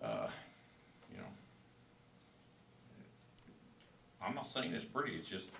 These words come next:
reality. There's, there's, we don't have the money. I mean, I, I,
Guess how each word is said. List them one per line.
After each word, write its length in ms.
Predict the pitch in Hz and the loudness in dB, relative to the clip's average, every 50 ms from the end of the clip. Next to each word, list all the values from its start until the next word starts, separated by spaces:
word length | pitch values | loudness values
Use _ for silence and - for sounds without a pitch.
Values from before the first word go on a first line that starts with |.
| - 80 | -6 -2
reality. 480 | 85 92 110 123 - - - 80 80 | 2 4 6 8 8 6 6 4 0
There's, 240 | 80 90 92 87 - - - | 0 0 0 -2 -2 -4 -4
there's, 220 | 95 92 90 - - 92 - - - - - - - - - - - - - - - - | -2 -2 -2 -4 -6 -10 -12 -14 -16 -16 -16 -16 -14 -14 -14 -14 -16 -16 -16 -16 -12 -2
we 100 | - - - | 0 4 4
don't 180 | 160 160 156 | 6 6 6
have 140 | 156 156 - 127 | 4 2 2 0
the 40 | 131 | 0
money. 200 | 160 202 202 - - - - - - - - - - - - - - - - - - - - - - - - - - - - - - - - - - - - - - - - - - - - - - | 0 0 0 -2 -4 -8 -12 -16 -16 -18 -18 -18 -18 -16 -16 -16 -16 -16 -16 -16 -16 -16 -18 -18 -18 -18 -18 -18 -18 -18 -18 -20 -20 -20 -20 -20 -20 -20 -18 -18 -18 -18 -18 -18 -18 -18 -14 -8 -6
I 40 | 80 | -2
mean, 100 | 80 82 | 0 0
I, 380 | 82 - - - - - - | 0 -2 -4 -8 -8 -4 -2
I, 60 | - | -2